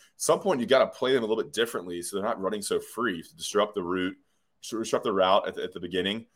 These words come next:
um, and at the top, and the safeties have to be there as well. So, I don't know what's going on. I do think Cam Kelly tackled better and has been a little bit of a better player. He's gotten better each game, but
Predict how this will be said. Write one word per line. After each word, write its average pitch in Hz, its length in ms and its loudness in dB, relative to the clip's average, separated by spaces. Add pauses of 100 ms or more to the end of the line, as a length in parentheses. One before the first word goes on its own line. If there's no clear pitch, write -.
(240)
um, 82 480 0
and 92 80 -4
at 90 80 0
the 87 60 -8
top, 90 540 2
and 90 540 -6
the 95 60 -12
safeties 123 400 -2
have 101 120 -4
to 104 60 -12
be 95 160 -4
there 107 140 6
as 107 140 4
well. 110 260 4
So, 92 240 2
I 107 80 8
don't 135 80 4
know 139 80 4
what's 117 120 0
going 117 220 2
on. 110 360 6
I 104 80 -6 (120)
do 120 120 -6
think 120 200 -12
Cam 117 180 -6
Kelly 107 300 2
tackled 98 400 -2
better 104 340 4 (340)
and 101 160 -2
has 101 180 -4
been 104 180 -6
a 107 160 6
little 107 280 -2
bit 104 140 -4
of 98 80 -2
a 104 60 2
better 101 400 2 (300)
player. 104 360 6
He's 98 160 -4
gotten 104 180 0
better 101 240 2
each 101 200 -6
game, 98 400 -2 (360)
but 104 240 2